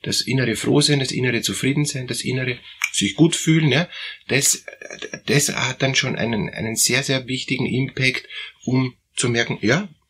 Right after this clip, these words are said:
passt, ist okay. Jetzt kommen dann wahrscheinlich verschiedene Bedürfnisse, wenn ich dann alles, ähm, Defragmentierte wieder geordnet habe.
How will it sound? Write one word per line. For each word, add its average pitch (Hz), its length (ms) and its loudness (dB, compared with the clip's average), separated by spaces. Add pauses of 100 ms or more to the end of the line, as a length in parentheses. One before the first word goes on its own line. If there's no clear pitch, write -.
(240)
passt, - 520 0 (300)
ist - 280 4
okay. 104 540 2 (2250)
Jetzt 151 300 4
kommen 143 240 4
dann 120 160 2
wahrscheinlich 135 540 2
verschiedene 117 340 -2
Bedürfnisse, 143 640 2
wenn 127 140 2
ich 120 160 -2
dann 117 220 -4
alles, 104 440 2 (480)
ähm, 104 380 0 (120)
Defragmentierte 107 840 2
wieder 101 180 0
geordnet 127 520 2
habe. 170 260 0